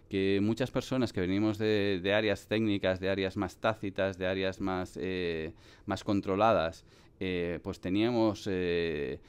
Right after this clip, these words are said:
teníamos, pues, escondidas. La creatividad se puede,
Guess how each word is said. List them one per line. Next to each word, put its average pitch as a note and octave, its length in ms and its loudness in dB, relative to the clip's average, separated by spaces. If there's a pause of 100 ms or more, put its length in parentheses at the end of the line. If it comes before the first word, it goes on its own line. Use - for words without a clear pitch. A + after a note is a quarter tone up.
(140)
teníamos, G2+ 640 0
pues, E2 320 -10
escondidas. A2 840 -2 (300)
La F2 120 -2
creatividad G2 500 0
se G2 120 -8
puede, D#2+ 640 -4